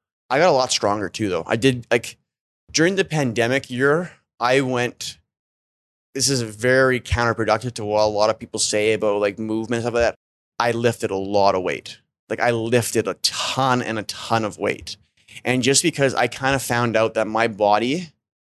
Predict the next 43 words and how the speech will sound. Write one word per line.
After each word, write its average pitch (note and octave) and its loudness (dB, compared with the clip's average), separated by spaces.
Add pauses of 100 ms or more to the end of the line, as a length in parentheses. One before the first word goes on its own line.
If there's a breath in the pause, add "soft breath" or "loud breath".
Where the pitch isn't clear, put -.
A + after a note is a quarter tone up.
(720)
is B2+ 0
pretty C3 0
naturally A2+ 0
flexible, C#3 0 (160)
and G#2+ -6
if F#2+ -10
I'm A#2+ 0
not A#2+ 2
strong A2 2
enough, C#3+ -2 (180)
I A#2 2
will A#2 2
break A2 0
down A2 0
and G2 -4
I G#2 0
will G#2 -2
not G#2 -2
be G#2+ -2
able G#2 0
to G#2 -4
move G#2 -8
as - -10
quick, - -6
as, G#2 -6
as A2+ -2
powerful G#2 0
as F#2 -4
I F#2+ -4
can. G2 -6
So - -2
I A#2+ 4
was, B2+ 0 (280)
during C#3+ 2
the C#3+ 4
pandemic, B2+ -2
when A#2+ -12
we B2 -4
had A#2+ 0
that A2 0
longer A#2+ 0
s-, - -4
uh, G#2+ 2